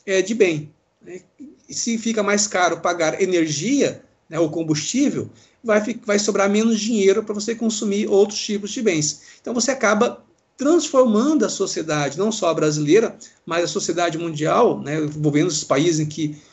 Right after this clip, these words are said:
o petróleo tem subido mais, né, é, mais pobres, né? E o Brasil tem ficado, porque assim, é, aumentou no mundo inteiro? Aumentou.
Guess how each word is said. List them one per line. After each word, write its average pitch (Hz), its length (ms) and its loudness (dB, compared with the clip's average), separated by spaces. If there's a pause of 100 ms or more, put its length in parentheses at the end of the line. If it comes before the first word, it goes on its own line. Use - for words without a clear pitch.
(220)
o - 60 -14
petróleo 156 420 2
tem 160 140 -4
subido 151 540 -2
mais, 151 760 0
né, 180 240 -12 (340)
é, 190 760 0 (400)
mais 240 260 2
pobres, 160 500 2
né? 170 240 -12 (360)
E 208 80 -4
o 226 40 0
Brasil 226 320 2
tem 220 120 -4
ficado, 196 440 -4 (540)
porque 202 280 -6
assim, - 380 -2
é, 165 520 -6 (680)
aumentou 247 380 4
no 247 80 4
mundo 196 240 4
inteiro? 185 320 0
Aumentou. 208 600 -4